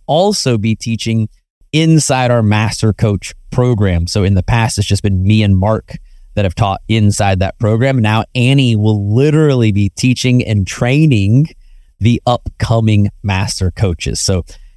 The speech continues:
Annie, I just wanna thank you so much. You have been someone that has been so giving, um, so caring, so thoughtful.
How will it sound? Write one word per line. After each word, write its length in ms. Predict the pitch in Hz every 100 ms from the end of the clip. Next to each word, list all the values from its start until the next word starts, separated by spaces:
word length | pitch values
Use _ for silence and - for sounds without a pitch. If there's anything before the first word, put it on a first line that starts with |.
| -
Annie, 340 | 135 156 165 143
I 120 | 117
just 200 | 107 117
wanna 160 | 113 104
thank 340 | - 117 113
you 180 | 113 110
so 280 | - 98 92
much. 400 | 98 117 - -
You 120 | 107
have 220 | 107 92
been 400 | 98 98 92 92 85 - - - - - - - -
someone 400 | - - 113 104
that 80 | 95
has 140 | 87
been 260 | 98 92 90
so 380 | - - 92 82 -
giving, 440 | 101 127 160 190 - - - - - -
um, 380 | 98 92 90 87
so 280 | - - 87
caring, 600 | - 123 135 156 170 170
so 260 | - 92 87
thoughtful. 840 | - - 135 156 - 165 165 165